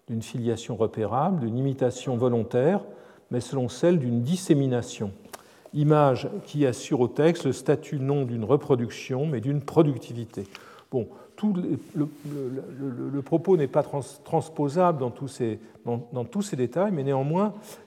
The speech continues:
il nous donne un cadre interprétatif fort utile. Il est d'ailleurs remarquable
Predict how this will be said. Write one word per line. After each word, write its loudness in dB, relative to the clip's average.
il -2
nous 0
donne 2
un -4
cadre 2
interprétatif -2
fort 0
utile. -8
Il 4
est 12
d'ailleurs 10
remarquable 4